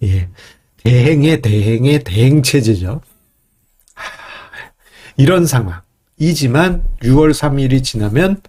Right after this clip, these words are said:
대통령이 있는, 전국 불안이 사라지는 그러한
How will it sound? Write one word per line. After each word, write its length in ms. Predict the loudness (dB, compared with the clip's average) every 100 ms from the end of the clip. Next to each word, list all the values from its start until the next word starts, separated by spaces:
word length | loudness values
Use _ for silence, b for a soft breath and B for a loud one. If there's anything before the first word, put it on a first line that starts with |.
| _
대통령이 880 | -8 -6 -2 -2 0 -2 -2 -2 -2
있는, 280 | -4 -2 0 0 -2 B B B B B B
전국 440 | -2 0 2 0 0
불안이 380 | 0 2 0 -2
사라지는 460 | -2 -4 -4 -8 -12 _ _
그러한 640 | -2 2 4 2 2 -2